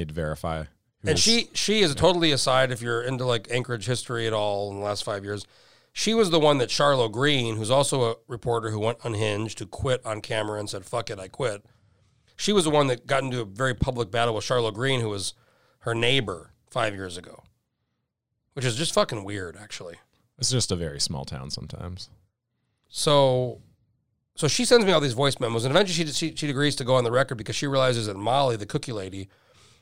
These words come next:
Speaker 2: is trying to kinda gaslight the daughter, Redhead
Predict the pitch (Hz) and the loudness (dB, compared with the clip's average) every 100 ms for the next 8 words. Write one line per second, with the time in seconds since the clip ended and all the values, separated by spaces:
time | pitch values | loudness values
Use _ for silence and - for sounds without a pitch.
0 | _ 120 - 143 139 123 131 107 92 120 | _ -8 0 2 4 2 0 0 0 0
1 | 127 - 123 120 113 - _ _ _ _ | 0 0 0 0 -2 -10 _ _ _ _
2 | - 117 135 139 139 113 107 123 120 | -16 -2 4 6 6 4 2 2 2